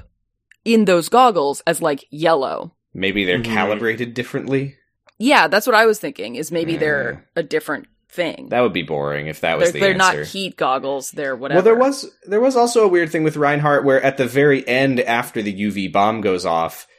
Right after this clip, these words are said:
Speaker 2: we don't see it hit him, but
Speaker 1: Oh,
Speaker 2: we
Speaker 1: yeah.
Speaker 2: do see him afterwards, and, like, half of his face is, like, swollen and red, like he got burned,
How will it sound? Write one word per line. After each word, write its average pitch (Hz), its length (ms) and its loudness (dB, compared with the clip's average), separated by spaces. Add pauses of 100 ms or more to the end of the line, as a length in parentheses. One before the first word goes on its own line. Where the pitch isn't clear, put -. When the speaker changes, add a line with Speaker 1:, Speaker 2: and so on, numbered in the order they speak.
(200)
Speaker 2:
we 113 140 0
don't 143 240 2
see 113 400 -4 (120)
it 101 260 -2 (120)
hit - 400 -6
him, 185 420 -2 (340)
but 135 140 4
Speaker 1:
Oh, 131 120 4
Speaker 2:
we 113 100 -4
Speaker 1:
yeah. 147 140 2
Speaker 2:
do 147 60 2
see 143 240 0
him 117 180 -2
afterwards, 98 720 -2
and, 98 140 -4
like, 92 160 0
half 98 340 -6
of 101 120 -10
his 95 200 -6
face 92 480 -4
is, 85 220 -6
like, 82 340 -4
swollen 87 640 -2
and 82 180 -10
red, 82 320 -4
like 85 200 -6
he 90 100 -8
got 78 320 -4
burned, 92 560 -6